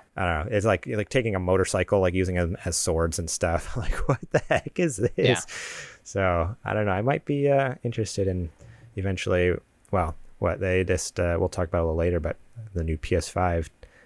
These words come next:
Speaker 1: definitive edition that's coming out with
Speaker 2: <laughs>
Speaker 1: Devil May Cry five. Maybe, uh,
Speaker 2: Yeah.
Speaker 1: pick that up next year. Who knows? <laughs>
Speaker 2: Yeah. I also started playing through, uh, during my sample period, I started playing through Mass Effect Andromeda again.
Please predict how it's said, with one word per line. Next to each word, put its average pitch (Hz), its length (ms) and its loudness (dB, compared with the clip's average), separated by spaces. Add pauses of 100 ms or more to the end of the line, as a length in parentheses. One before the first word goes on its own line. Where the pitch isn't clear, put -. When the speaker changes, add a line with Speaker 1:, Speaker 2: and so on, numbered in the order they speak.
(200)
Speaker 1:
definitive 92 400 0
edition 82 320 -2
that's 82 140 -4
coming 85 240 -2
out 78 100 -2
with - 500 -8 (100)
Speaker 2:
<laughs> - 120 -4
Speaker 1:
Devil 92 220 -2
May 92 120 2
Cry 92 260 2
five. 92 440 2
Maybe, 92 300 2
uh, 90 200 4
Speaker 2:
Yeah. 95 180 -4
Speaker 1:
pick 104 160 -4
that 92 140 2
up 92 140 0
next 95 260 -4
year. 98 180 2
Who 95 140 -4
knows? 92 380 -2 (500)
<laughs> 101 100 0 (500)
Speaker 2:
Yeah. 104 300 -6 (540)
I - 80 0
also 165 140 2
started 151 200 4
playing 139 260 -2
through, 135 260 0
uh, 120 340 2 (480)
during 135 220 0
my 117 320 -6 (560)
sample 127 340 -4
period, 127 400 -4
I - 60 -14
started 123 200 -6
playing 113 260 -6
through 110 140 -8
Mass 120 240 -2
Effect 123 260 -6
Andromeda 117 500 -4
again. 110 340 -6